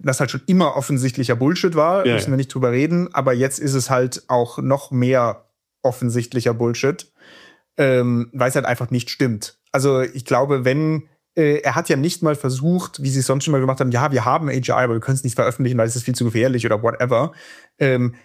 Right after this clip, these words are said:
Speaker 1: ich glaube, in einem anderen Interview jetzt vor kurzem hat er tatsächlich sowas gesagt, so, ja, er findet den Begriff A G I eigentlich gar nicht gut
Speaker 2: Ja.
Speaker 1: und das ist kein hilfreicher Begriff
Speaker 2: Ja.
Speaker 1: und so.
Speaker 2: Ja.
Speaker 1: Ähm, es ist halt k-, kompletter Bullshit. Es ist Silicon Valley, die Serie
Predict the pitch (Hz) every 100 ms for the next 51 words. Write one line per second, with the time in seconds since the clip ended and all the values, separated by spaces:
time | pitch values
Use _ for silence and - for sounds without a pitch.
0 | - 147 135 147 135 120 156 147 160 160
1 | 143 139 131 123 151 151 131 147 135 123
2 | 139 139 131 - 131 123 127 127 143 123
3 | 143 139 135 131 143 - 131 131 - 139
4 | 123 123 127 123 127 123 143 131 110 131
5 | 131 127 143 131 147 143 127 127 123 131
6 | 180 175 104 139 147 180 - - - _
7 | - 156 139 135 127 - _ _ _ _
8 | 147 135 143 123 - - - 117 120 127
9 | 113 123 - - 117 117 - 135 139 127
10 | 120 117 143 143 151 - 113 107 123 143
11 | 135 135